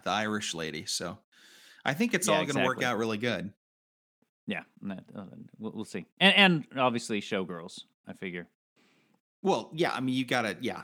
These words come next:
Speaker 1: there's,
Speaker 2: And
Speaker 1: like, a
Speaker 2: g-,
Speaker 1: top
Speaker 2: I don't
Speaker 1: five
Speaker 2: know,
Speaker 1: list that
Speaker 2: Game
Speaker 1: you
Speaker 2: of
Speaker 1: can
Speaker 2: Thrones, or what's
Speaker 1: present.
Speaker 2: that, what's that new raunchy one, Bridgerton
Speaker 1: Oh,
Speaker 2: or whatever?
Speaker 1: <laughs> Bridgerton? <laughs>
Speaker 2: I don't know. I, I, I've only
Speaker 1: Yeah.
Speaker 2: heard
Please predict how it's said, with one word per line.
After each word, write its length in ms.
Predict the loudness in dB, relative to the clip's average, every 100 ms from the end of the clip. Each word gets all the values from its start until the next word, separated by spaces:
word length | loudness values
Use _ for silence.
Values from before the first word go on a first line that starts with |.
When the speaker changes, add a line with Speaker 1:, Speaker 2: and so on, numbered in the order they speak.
| -2
Speaker 1:
there's, 180 | 2 2
Speaker 2:
And 40 |
Speaker 1:
like, 120 | 2
a 40 | 0
Speaker 2:
g-, 60 | 0
Speaker 1:
top 280 | 0 2 0
Speaker 2:
I 100 | 0
don't 80 | 0
Speaker 1:
five 80 | -2
Speaker 2:
know, 40 |
Speaker 1:
list 220 | -2 0
that 60 | 2
Speaker 2:
Game 100 | 4
Speaker 1:
you 40 | 2
Speaker 2:
of 60 |
Speaker 1:
can 80 | 2
Speaker 2:
Thrones, 180 | 2 2
or 20 |
what's 80 | 2
Speaker 1:
present. 140 | 2 2
Speaker 2:
that, 120 | 2
what's 160 | 2 2
that 160 | 2
new 580 | 4 4 4 2 -2 -6 -16 _ _ _ _ _ _ -4
raunchy 480 | 0 2 0 0 2
one, 260 | 2 2 2
Bridgerton 500 | 2 2 0 2 2
Speaker 1:
Oh, 120 | 2
Speaker 2:
or 60 |
whatever? 440 | 2 0 0 -2 -4
Speaker 1:
<laughs> 20 |
Bridgerton? 1000 | -8 2 2 4 0 2 2 2 2 -2 -2 -4 -4 -6
<laughs> 140 | -6
Speaker 2:
I 120 | -2 -2
don't 120 | -2
know. 100 | -4 -4
I, 200 | 2 4 4 2
I, 60 | 0 -2 2
I've 160 | 4
only 200 | 6 6
Speaker 1:
Yeah. 60 | 4
Speaker 2:
heard 380 | 4 4 2